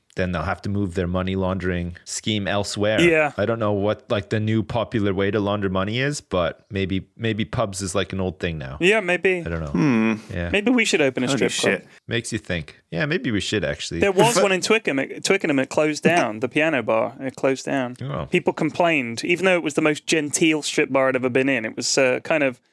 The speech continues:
Speaker 2: kind of old-fashioned,
Speaker 1: I could
Speaker 2: actually.
Speaker 1: apply for a license to convert my garage that I use as a studio right now into a strip club.
Speaker 2: I'm sure your wife would be on board
Speaker 1: There's
Speaker 2: with that.
Speaker 1: none, no, no strip clubs in Jersey, so it would be the first of its kind.
Speaker 3: Then you just need a little triangle, right?
Speaker 1: Yeah.
Speaker 3: And then we need to hire some men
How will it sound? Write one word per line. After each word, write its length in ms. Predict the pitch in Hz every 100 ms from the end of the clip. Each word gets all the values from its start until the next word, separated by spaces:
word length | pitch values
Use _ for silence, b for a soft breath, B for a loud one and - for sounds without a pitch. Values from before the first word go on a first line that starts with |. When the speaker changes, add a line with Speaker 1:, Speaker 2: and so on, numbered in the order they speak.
| _ -
Speaker 2:
kind 140 | 165
of 80 | 139
old-fashioned, 500 | 139 - 156 143 131
Speaker 1:
I 80 | 160
could 160 | -
Speaker 2:
actually. 120 | 233 123
Speaker 1:
apply 240 | 160 170
for 160 | 180 147
a 40 |
license 520 | 131 127 151 - 110
to 100 | -
convert 400 | - 110 107 117
my 140 | 107 104
garage 680 | 101 95 104 98 95 - -
that 200 | 104 92
I 40 |
use 280 | 90 101 98
as 140 | 92
a 60 | 82
studio 440 | - 113 104 92
right 180 | 82 78
now 220 | 90 95
into 300 | 87 98 -
a 20 | 92
strip 300 | - 98 -
club. 240 | 80 117
Speaker 2:
I'm 120 | 196 208
sure 180 | 220
your 120 | 165 139
wife 200 | 127 -
would 100 | 117
be 80 |
on 80 | 117
board 100 | 117
Speaker 1:
There's 100 | 131
Speaker 2:
with 80 | 131
that. 140 | 147 160
Speaker 1:
none, 160 | 127
no, 160 | 135 147 127
no 180 | 156
strip 300 | 175 - 170
clubs 240 | - 123 139
in 160 | 131
Jersey, 420 | 120 131 160 80 76
so 160 | 104
it 40 | 95
would 100 | 87
be 100 | 113
the 100 | 107
first 380 | - 127 127
of 120 | 113 95
its 120 | -
kind. 360 | - 110 147
Speaker 3:
Then 180 | 143 180
you 80 | 185
just 180 | 165 156
need 140 | 143
a 20 |
little 160 | 135 117
triangle, 640 | - 139 131 117 98 95
right? 240 | 92 95 101
Speaker 1:
Yeah. 180 | 85 -
Speaker 3:
And 120 | 123
then 200 | 123 127
we 80 | 127
need 160 | 135 123
to 80 |
hire 320 | 131 139 135 127
some 320 | - 120 113
men 400 | 104 92 101